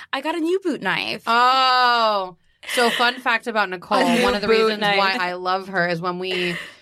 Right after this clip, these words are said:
Speaker 2: when her and I first met, that was the first thing she showed me. She was like, "Do you wanna see my boot knife?" And, like, pulls it right out. <laughs>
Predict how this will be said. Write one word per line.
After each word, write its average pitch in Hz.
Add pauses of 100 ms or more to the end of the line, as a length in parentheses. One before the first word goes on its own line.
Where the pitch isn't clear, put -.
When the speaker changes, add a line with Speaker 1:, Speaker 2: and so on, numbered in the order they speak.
(120)
Speaker 2:
when 196
her 220
and 220
I 208
first 196
met, 190
that 185
was 180
the 180
first 185
thing 175
she 165
showed 165
me. 160
She 165
was 190
like, 196
"Do -
you 220
wanna 226
see 247
my 233
boot 190
knife?" 339 (100)
And, 339
like, 202
pulls 208
it 208
right 175
out. 156
<laughs> 294